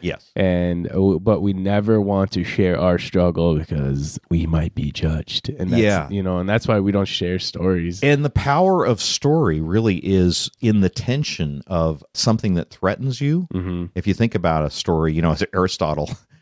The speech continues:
Speaker 1: said, a story has a beginning, a middle, and an end, you know.
Speaker 2: Right.
Speaker 1: And in, in the beginning, in the, in the first act of a story,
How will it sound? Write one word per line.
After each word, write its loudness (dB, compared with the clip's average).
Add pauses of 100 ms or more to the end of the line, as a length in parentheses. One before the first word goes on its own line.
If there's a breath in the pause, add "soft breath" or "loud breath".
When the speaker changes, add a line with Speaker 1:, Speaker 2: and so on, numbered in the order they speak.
(120)
Speaker 1:
said, 0
a -2
story 0
has 2
a -4
beginning, 0
a 0
middle, -2
and -4
an 0
end, 2
you -6
know. 0
Speaker 2:
Right. 0
Speaker 1:
And 2
in, 0
in 2
the 4
beginning, 2
in 0
the, 0
in -2
the 0
first 0
act -4
of -4
a -6
story, 0